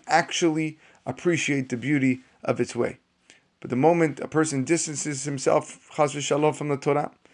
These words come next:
and the Yetzer Hara makes it seem like it's a burden and a hardship,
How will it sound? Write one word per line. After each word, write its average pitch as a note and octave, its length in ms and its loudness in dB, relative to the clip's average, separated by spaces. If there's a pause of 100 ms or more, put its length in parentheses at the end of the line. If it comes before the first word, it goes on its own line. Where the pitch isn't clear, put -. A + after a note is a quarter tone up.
(380)
and B2 100 2
the C3 100 8
Yetzer D#3+ 260 4
Hara D3 400 6 (300)
makes D#3 300 2
it C#3 160 -6
seem D#3+ 260 -2
like C#3 220 -2
it's - 160 -2
a A#2+ 60 0
burden E3 500 0 (440)
and - 100 -10
a A2 40 -6
hardship, E3 540 0